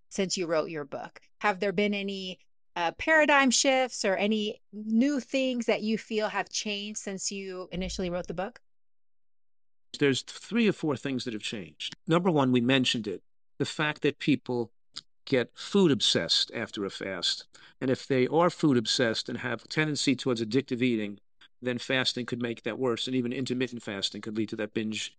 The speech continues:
Speaker 2: eating cycle we're talking about. So it's not, so yes, it's being, that's the main thing we're talk-,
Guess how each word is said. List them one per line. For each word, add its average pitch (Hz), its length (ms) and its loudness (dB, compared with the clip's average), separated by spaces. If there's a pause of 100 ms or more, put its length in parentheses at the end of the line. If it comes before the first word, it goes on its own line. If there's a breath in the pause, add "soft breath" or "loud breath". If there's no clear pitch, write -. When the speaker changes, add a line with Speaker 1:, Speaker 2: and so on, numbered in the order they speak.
(100)
Speaker 2:
eating 127 240 2
cycle 107 320 -2
we're 95 80 -10
talking 98 360 -4
about. 80 220 -18 (420)
So 131 220 0
it's - 180 0
not, 131 300 -6
so - 240 0
yes, 123 340 0
it's 110 140 -4
being, 120 400 -2
that's 127 240 -2
the - 120 -6
main 120 340 -2
thing 107 420 -6
we're 104 140 -4
talk-, 104 320 -6